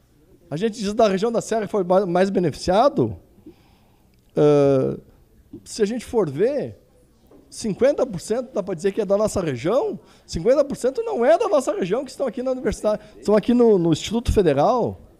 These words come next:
Então, é neste momento, esse é um momento de luta, momento de, de, só que aqui na Câmara, o que nós podemos é fazer é dizer que vão pra rua,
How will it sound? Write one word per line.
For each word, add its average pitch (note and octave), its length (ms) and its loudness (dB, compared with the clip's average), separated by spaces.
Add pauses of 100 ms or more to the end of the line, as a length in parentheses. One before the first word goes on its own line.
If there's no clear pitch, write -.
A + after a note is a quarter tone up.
(920)
Então, B3 240 2
é A3+ 160 2
neste G#3 280 2
momento, G3+ 440 2
esse F3+ 160 0
é F3 40 4
um E3 40 2
momento E3 460 2
de C3 100 -4
luta, F3+ 440 2
momento D#3 420 0
de, B2+ 240 -4 (420)
de, A#2 380 -4 (340)
só - 480 0
que D#4+ 140 0
aqui A#3 180 -2
na A#3+ 120 0
Câmara, A#3 420 -2 (180)
o G#3 80 -8
que A#3+ 140 -4
nós B3 240 2
podemos G#3+ 460 -4
é G3 80 -4
fazer F#3+ 440 -2 (320)
é E3 180 0
dizer E3+ 920 -2
que F3+ 140 -6
vão A#3+ 200 4
pra B3 140 0
rua, G3 400 -4